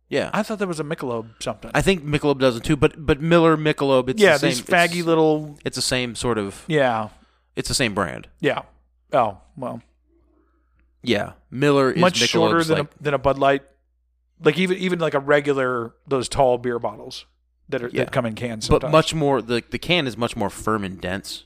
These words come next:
Speaker 1: than
Speaker 2: Right.
Speaker 1: a normal beer bottle would be. But about the, the same size.
Speaker 2: A normal beer can,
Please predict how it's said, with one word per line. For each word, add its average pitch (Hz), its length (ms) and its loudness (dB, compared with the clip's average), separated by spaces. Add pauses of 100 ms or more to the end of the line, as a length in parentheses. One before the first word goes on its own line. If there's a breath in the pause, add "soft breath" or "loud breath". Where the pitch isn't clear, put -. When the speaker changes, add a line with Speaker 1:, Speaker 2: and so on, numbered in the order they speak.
Speaker 1:
than - 100 -20
Speaker 2:
Right. 123 320 -4
Speaker 1:
a - 120 -14
normal 98 320 -4
beer 80 180 -8
bottle 62 280 -6
would 60 100 -12
be. 62 180 -8 (500 soft breath)
But 104 300 0 (260)
about 135 280 2
the, 135 100 -6
the 123 160 -14
same 120 220 -4
size. - 360 -8
Speaker 2:
A 147 60 -6
normal 131 240 -4
beer 117 200 -2
can, 110 280 -12